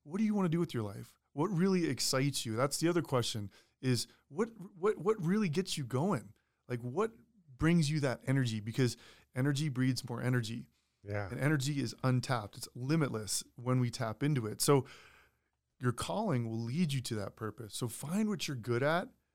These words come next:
Speaker 1: Find what you just do naturally, because a lot of people talk about external validation. They're a lawyer because their mom wanted them to be a lawyer, or they're a doctor because they were told in school by a teacher they should go in that route.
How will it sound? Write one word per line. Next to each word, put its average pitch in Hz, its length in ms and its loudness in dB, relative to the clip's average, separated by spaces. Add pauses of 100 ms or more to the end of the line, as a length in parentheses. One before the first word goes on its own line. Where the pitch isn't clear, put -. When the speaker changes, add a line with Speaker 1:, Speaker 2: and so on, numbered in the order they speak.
(160)
Speaker 1:
Find 202 260 0
what 175 160 -2
you 165 80 -2
just 147 240 -4
do 139 120 -2
naturally, 113 600 -2
because 117 260 -4
a 139 60 -2
lot 175 200 0
of 196 60 -4
people 190 400 0 (580)
talk 127 220 -4
about 131 180 0
external 131 400 0
validation. 110 640 -2
They're 139 300 2 (400)
a 127 60 0
lawyer 139 360 2
because 123 280 -2
their 131 120 0
mom 131 240 0
wanted 127 180 4
them 110 140 0
to 107 60 -2
be 104 140 -4
a 101 60 -2
lawyer, 98 380 -4 (340)
or 117 100 -2
they're 117 360 4 (300)
a 120 80 -6
doctor 131 480 -2
because 117 480 0 (340)
they 120 120 0
were 120 120 2
told 127 360 -2
in 123 80 0
school 123 340 -2
by 113 160 2
a 107 40 -4
teacher 127 300 -4
they 113 140 0
should 110 220 -6
go 110 200 -2
in 107 60 -4
that 98 180 -6
route. 101 340 -6